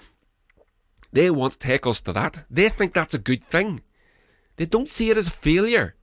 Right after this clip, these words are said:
All the things that I see as a failure, that you probably see as a failure, morality, they don't give a fuck. That's a s-, an ec-, as an economic term, it's an externality, and they don't consider them.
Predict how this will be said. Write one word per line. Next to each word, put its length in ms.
All 240
the 60
things 320
that 140
I 220
see 300
as 80
a 80
failure, 480
that 140
you 360
probably 540
see 240
as 100
a 60
failure, 580
morality, 1040
they 180
don't 200
give 220
a 60
fuck. 320
That's 200
a 40
s-, 160
an 200
ec-, 280
as 100
an 120
economic 500
term, 240
it's 140
an 180
externality, 800
and 180
they 120
don't 240
consider 460
them. 180